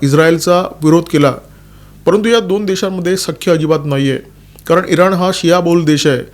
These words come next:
पाकिस्तान हा सुन्नी बहुल देश आहे आणि या सुन्नी बहुल देशामध्ये शिया लोकांवर कायम अन्याय होत असतो आणि या अन्यायाबाबत इराणकडून वारंवार नापसंती व्यक्त केली जाते. पाकिस्तानमध्ये जे शिया आहेत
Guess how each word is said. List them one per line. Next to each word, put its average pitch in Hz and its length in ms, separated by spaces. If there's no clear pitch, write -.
पाकिस्तान 175 420
हा 180 140
सुन्नी 175 300
बहुल 160 260
देश 147 240
आहे 135 120
आणि - 480
या 202 120
सुन्नी 190 340
बहुल 185 240
देशामध्ये 165 480
शिया 165 420
लोकांवर 156 420
कायम 156 300
अन्याय 156 240
होत 160 200
असतो 143 260
आणि 170 280
या 170 200
अन्यायाबाबत 151 720
इराणकडून 175 560
वारंवार 151 440
नापसंती 156 520
व्यक्त 151 240
केली 151 220
जाते. 147 300
पाकिस्तानमध्ये 175 640
जे 165 160
शिया 165 280
आहेत 147 320